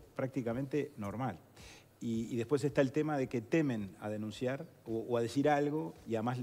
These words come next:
les cuesta mucho expresarse, y, y tienen temor de, de que eventualmente lo que puedan llegar a decir o a denunciar pueda volverse en su contra o pueda generarles una dificultad. Es decir, esto es un tema de, de una enorme complejidad. Por eso es que los adultos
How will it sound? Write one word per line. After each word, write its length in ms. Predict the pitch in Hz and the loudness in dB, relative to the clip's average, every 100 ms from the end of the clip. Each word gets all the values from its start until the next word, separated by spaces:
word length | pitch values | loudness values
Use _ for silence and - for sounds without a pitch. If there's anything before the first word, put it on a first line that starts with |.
| - 107 | -8 -12
les 100 | 104 | -8
cuesta 200 | 131 131 | -4 -2
mucho 220 | 135 120 | -2 -4
expresarse, 760 | - 160 180 160 139 - 156 - - - - - - | -2 -2 0 0 0 -2 -4 -6 -20 -20 -20 -20 -6
y, 460 | 110 110 110 113 - | -4 -2 -2 -4 -8
y 120 | 113 | -8
tienen 340 | 104 147 147 131 | 2 2 4 4
temor 440 | 139 160 170 170 | 4 4 2 2
de, 160 | 151 120 110 | 0 -4 -8
de 100 | 107 | -2
que 80 | |
eventualmente 520 | 110 104 139 139 147 131 | 0 2 2 2 0 0
lo 100 | 110 | 0
que 80 | 101 | -2
puedan 180 | 135 123 | -2 -2
llegar 240 | 123 135 | -2 0
a 60 | 113 | 0
decir 360 | 107 151 143 - | 0 0 0 -2
o 60 | |
a 60 | 104 | -6
denunciar 440 | 101 101 143 147 123 | -4 -4 2 2 2
pueda 240 | 127 120 | 2 2
volverse 380 | 107 110 120 107 | 0 -2 -4 -4
en 60 | |
su 160 | 95 104 | -6 0
contra 320 | 156 139 120 | 0 2 0
o 60 | 104 | -2
pueda 240 | 123 117 | 0 0
generarles 500 | 110 107 113 117 98 | 0 -4 -2 -2 -4
una 160 | 107 101 | -6 -6
dificultad. 640 | 92 95 98 98 80 - | -8 -8 -8 -4 -4 -4
Es 80 | 113 | -6
decir, 320 | 110 135 104 - - - - - - | -6 -4 -4 -8 -20 -20 -20 -20 -12
esto 200 | 135 156 | -6 -4
es 40 | |
un 40 | 139 | 0
tema 260 | 156 143 | 2 4
de, 220 | 120 101 - | 4 0 -4
de 80 | 117 | -4
una 120 | 127 | -2
enorme 500 | 123 147 147 139 - - | 2 2 0 -2 -8 -8
complejidad. 600 | 113 101 101 95 95 85 - - - | -8 -4 -6 -4 -6 -6 -12 -18 -6
Por 160 | 107 | -2
eso 140 | 127 139 | 0 -2
es 80 | |
que 240 | 135 139 - - | 4 4 2 -8
los 180 | 113 107 | -6 -2
adultos 540 | 113 131 117 135 135 | 0 2 0 -4 -8